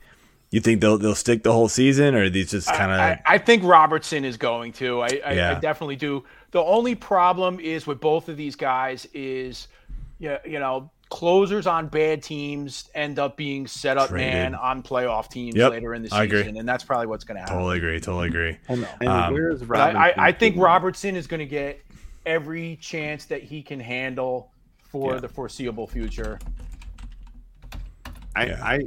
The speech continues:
Speaker 3: uh, I was a fan of Robertson coming to Philly. Um, obviously, it didn't work out that well for him because of injuries and whatnot. But, I mean, he, he has earned it right now,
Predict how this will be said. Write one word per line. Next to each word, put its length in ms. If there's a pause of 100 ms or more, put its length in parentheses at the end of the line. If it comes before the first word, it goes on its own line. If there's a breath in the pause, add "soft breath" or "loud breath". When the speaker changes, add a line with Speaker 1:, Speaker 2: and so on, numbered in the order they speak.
(400)
Speaker 3:
uh, 120 (260)
I 60
was 120
a 60
fan 260
of 80
Robertson 680 (160)
coming 340
to 100
Philly. 480 (640)
Um, 560 (1400)
obviously, 580
it 120
didn't 300
work 240
out 200
that 180
well 240
for 260
him 120
because 320
of 100
injuries 580
and 140
whatnot. 440 (600 soft breath)
But, 320 (420)
I 140
mean, 320 (180)
he, 240 (120)
he 420 (760)
has 240 (140)
earned 240
it 140
right 300
now, 440